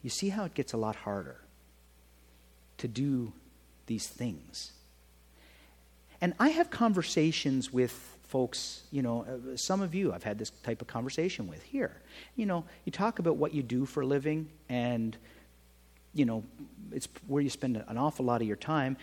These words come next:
And I hear people say things like, "Yeah, I, oh, I like my job a lot, but what I really can't stand is all the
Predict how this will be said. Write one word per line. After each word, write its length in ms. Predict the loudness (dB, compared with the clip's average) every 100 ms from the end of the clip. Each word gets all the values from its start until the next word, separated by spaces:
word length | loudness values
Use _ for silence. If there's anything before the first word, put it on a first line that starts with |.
| -6
And 80 | 0
I 60 | 0
hear 240 | 2 0
people 260 | 2 0 2
say 220 | 4 4
things 320 | 4 0 2
like, 260 | 4 2 0 -8 6
"Yeah, 120 | 8 10
I, 140 | 8
oh, 120 | 12 12
I 100 | 12
like 360 | 12 12 10
my 120 | 0
job 420 | 2 4 4 6 6
a 20 |
lot, 380 | 6 6 4 -2 -20 -20 -20 -16
but 140 | -10 -4
what 100 | -2
I 60 |
really 340 | -2 4 8 8
can't 320 | 6 0 2
stand 480 | 0 2 4 4 2 -6 -20 -18
is 120 | -10 -6
all 140 | -6
the 120 | -6